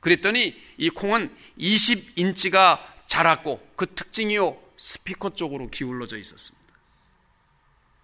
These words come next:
여러분,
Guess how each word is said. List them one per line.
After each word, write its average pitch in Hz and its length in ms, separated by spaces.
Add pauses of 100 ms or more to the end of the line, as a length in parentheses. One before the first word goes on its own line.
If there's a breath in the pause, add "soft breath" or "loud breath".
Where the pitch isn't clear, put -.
(1600)
여러분, 123 520